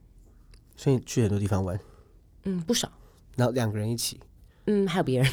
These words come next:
Speaker 1: <laughs> 不是，我说后来有，有被，有被，有被，就是后来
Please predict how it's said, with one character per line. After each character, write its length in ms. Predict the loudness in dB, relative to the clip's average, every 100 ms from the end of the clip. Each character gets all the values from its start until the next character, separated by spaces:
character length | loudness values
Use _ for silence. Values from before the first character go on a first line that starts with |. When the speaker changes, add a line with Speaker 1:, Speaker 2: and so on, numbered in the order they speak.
| -2
Speaker 1:
<laughs> 1200 | -16 0 6 6 6 6 6 6 -2 -2 -4 -4 8
不 80 |
是， 60 | 10
我 40 | 12
说 120 | 10
后 80 | 10
来 60 |
有， 120 | 8
有 100 | 6
被， 160 | 4 4
有 80 | 4
被， 160 | 4
有 120 | 4 2
被， 180 | 2 0 -16 -10
就 100 | -4
是 100 | -2
后 140 | 0 0
来 220 | 0